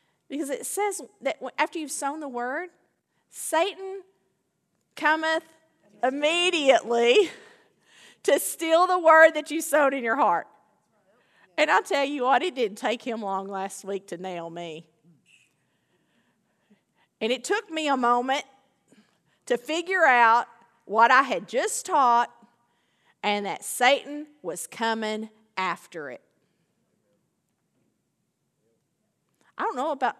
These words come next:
if y'all know this or not, but I live in the same world y'all do. And the same devil that comes to steal the word from you probably hits me even harder because I'm teaching.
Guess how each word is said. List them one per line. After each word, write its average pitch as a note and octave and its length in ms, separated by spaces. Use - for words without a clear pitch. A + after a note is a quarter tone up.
if G#3+ 160
y'all A3+ 140
know A#3 100
this A#3+ 160
or B3 60
not, A#3 120
but A#3+ 120
I A4 160
live F#4 160
in B3+ 80
the A3 80
same A3 280
world F3+ 280
y'all E3 280
do. A2 300
And B3+ 180
the B3+ 80
same E4+ 460
devil D#4 500
that C4+ 180
comes C#4+ 280
to C4+ 100
steal C#4 340
the C4 120
word B3 420
from A3 240
you C#4 540
probably F#4+ 960
hits D4+ 360
me C#4 300
even C4+ 320
harder C4 640
because G#3+ 460
I'm B3 200
teaching. C#4 640